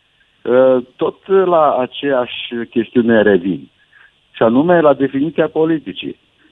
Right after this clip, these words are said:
Modul în care tu cheltuiești niște resurse, astfel încât să aduci prosperitate. Păi, dacă, ajungem din nou la problema cheltuirii resurselor,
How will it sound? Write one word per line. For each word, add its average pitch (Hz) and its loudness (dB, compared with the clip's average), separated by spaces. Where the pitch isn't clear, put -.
Modul 143 4
în 135 2
care 147 4
tu 143 -8
cheltuiești 135 -2
niște 143 -6
resurse, 135 -4
astfel 143 -2
încât 110 -2
să 113 4
aduci 113 -2
prosperitate. 117 0
Păi, 117 2
dacă, 113 0
ajungem 123 0
din 107 -4
nou 180 0
la 143 4
problema 120 0
cheltuirii 120 -4
resurselor, 170 -2